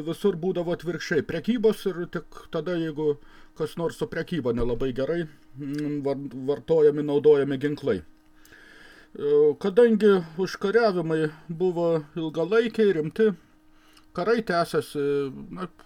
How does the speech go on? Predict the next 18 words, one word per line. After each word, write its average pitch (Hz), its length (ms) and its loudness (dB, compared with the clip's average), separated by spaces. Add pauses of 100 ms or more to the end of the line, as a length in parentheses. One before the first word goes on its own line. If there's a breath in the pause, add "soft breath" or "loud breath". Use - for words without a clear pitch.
(180)
kada 151 240 -4
paskutinė 139 600 -6
indėnų 139 360 -4
pasipriešinimą, 208 880 -6
tai 208 140 -8 (360 loud breath)
gerai 180 320 -4 (380)
norą 175 340 -4
turint 196 340 0
ir 180 120 -4
dabar 202 280 -2
dar 127 160 -2
galima 131 320 -2
rasti 156 320 -6
kokius 156 360 -8
nors 151 200 -4
džiunglių 151 400 -4
gyventojus, 190 580 -6
kurie 190 240 -6